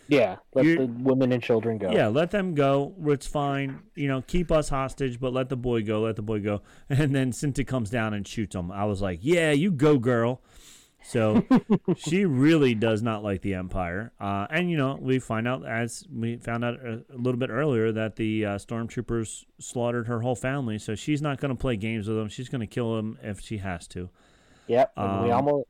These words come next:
Speaker 1: we almost lost Nemec right there.
Speaker 2: Yeah.
Speaker 1: Nemec
Speaker 2: Yeah, we were like, "No."
Speaker 1: almost got shot in the head. <laughs>
Speaker 2: Almost got shot in the head. And, <laughs> and it was like,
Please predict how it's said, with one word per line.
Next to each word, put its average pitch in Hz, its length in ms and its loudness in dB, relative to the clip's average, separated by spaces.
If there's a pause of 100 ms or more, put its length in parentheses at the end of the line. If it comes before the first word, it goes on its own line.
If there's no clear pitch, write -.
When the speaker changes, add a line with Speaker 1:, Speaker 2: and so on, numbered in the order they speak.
Speaker 1:
we 120 120 0
almost 165 280 4
lost 160 320 6
Nemec 143 380 2
right 123 240 2
there. 127 320 2
Speaker 2:
Yeah. 139 440 4
Speaker 1:
Nemec 135 140 -4 (240)
Speaker 2:
Yeah, 151 260 0
we 123 160 0
were 135 120 2
like, 131 160 0
"No." 226 240 2
Speaker 1:
almost 175 400 6
got 143 160 6
shot 131 260 6
in 110 80 6
the 107 80 4
head. 98 260 2
<laughs> - 40 -10
Speaker 2:
Almost 202 380 4
got 185 180 4
shot 170 260 2
in 165 80 -2
the 156 80 -2
head. 135 400 0
And, 147 240 -2
<laughs> - 240 8
and 196 180 2
it - 20 4
was 170 220 2
like, 151 220 2